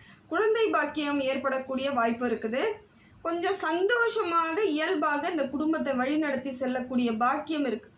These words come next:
ஏன்னா, ஒரே டென்ஷனு, பதட்டம், பயத்தோடயே பெரும்பாலும் தனுசு ராசி அந்த கடந்திருப்பீங்க. என்ன நடக்குமோ, ஏது நடக்குமோன்ற மாதிரி ஒரு எண்ணத்தோட இருந்தீங்க இல்லைங்களா? இப்ப தன் கைக்குள்ள எல்லா பிரச்சனையும் இருக்குன்ற மாதிரி,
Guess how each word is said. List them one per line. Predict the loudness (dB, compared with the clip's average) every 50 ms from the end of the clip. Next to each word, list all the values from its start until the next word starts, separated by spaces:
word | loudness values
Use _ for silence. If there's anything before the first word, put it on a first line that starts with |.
| -8
ஏன்னா, | -4 -2 0 0 0
ஒரே | -2 -2 -2 -4
டென்ஷனு, | -4 -4 -4 -4 -4 -4 -4 -4 -4 -2 -2 -2 -2 -2 -2
பதட்டம், | 0 0 0 -2 -2 -2 -2 -2 0 2
பயத்தோடயே | 2 2 2 0 -2 -2 0 2 2 2 2 2 0 -2
பெரும்பாலும் | -2 0 0 2 2 2 2 4 4 4 4 2 0 0 0
தனுசு | 0 0 -2 -2 -2
ராசி | -2 -2 -2 -2 -2 -2
அந்த | 0 0 -2
கடந்திருப்பீங்க. | -2 -2 -2 0 0 0 0 -2 -2 -4 -4 -4 -4 -8 -14 -20 -20 -20 -20 -20 -20 -20 -20 -20 -20 -20 -20 -20 -20 -20 -20 -20 -8 -2
என்ன | 0 2 2 2
நடக்குமோ, | 0 0 0 0 -2 -2 -2 -2 -2 0
ஏது | 0 0 0 0 0 0
நடக்குமோன்ற | 0 0 0 -2 -2 -4 -4 -2 -2 -2 0 0 0 0 0 2
மாதிரி | 0 -2 0 0 0
ஒரு | 0 0 -2
எண்ணத்தோட | -2 0 0 0 0 0 0 0 0 0
இருந்தீங்க | 0 0 0 0 2 2 2 2 2
இல்லைங்களா? | 2 0 0 0 -2 -2 -2 -2
இப்ப | -4 -4 -2 -4 -4
தன் | -2 0 0 0 2 2 2 2 0 -4 -6 -4
கைக்குள்ள | -2 -2 -2 -4 -4 -4 -2 0 0 2 2
எல்லா | 0 0 0 2 0 0 0
பிரச்சனையும் | 0 -4 -4 -2 -2 0 0 0 0 0 0
இருக்குன்ற | 0 0 0 -2 -2 -2 -2 0 0 0 0 0
மாதிரி, | -2 -2 -2 -2 -2 0 -2